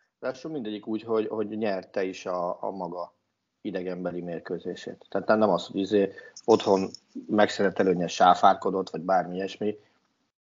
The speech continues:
nem, szépen nyerték a, a <clears throat> meccsüket, úgyhogy a négyből hárman előnyt se hoztak magukkal.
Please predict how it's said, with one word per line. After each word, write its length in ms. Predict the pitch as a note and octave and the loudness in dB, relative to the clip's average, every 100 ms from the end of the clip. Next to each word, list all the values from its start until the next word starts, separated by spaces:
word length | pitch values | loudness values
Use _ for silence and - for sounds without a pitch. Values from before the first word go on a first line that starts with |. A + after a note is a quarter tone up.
| _ - | _ -6
nem, 240 | C3+ D3+ D#3 | 6 6 6
szépen 360 | - G2+ F#2+ | 2 -4 -6
nyerték 460 | G2 F#2 - F#2+ - | -8 -10 -8 -10 -4
a, 240 | F#2 F2+ F#2 - | -2 -2 -2 -4
a 480 | G2 F#2+ F#2 - - | -4 -2 -4 -4 4
<clears throat> 200 | F#3+ D3+ | 8 8
meccsüket, 480 | A#2+ A#2+ C3+ C3 B2 | 6 2 0 0 0
úgyhogy 200 | A2 A2 | 0 0
a 40 | |
négyből 300 | A2 G#2 G#2+ | 2 2 2
hárman 400 | A2 G#2 G#2 G#2 _ _ _ _ | 2 0 -2 -8 _ _ _ _
előnyt 300 | A#2+ G2 F2 | 2 2 -2
se 120 | F#2+ | -12
hoztak 400 | F2 - F2 - | -14 -12 -12 -10
magukkal. 640 | E2+ C#2 - - C2 - | -10 -10 -6 -4 -4 -4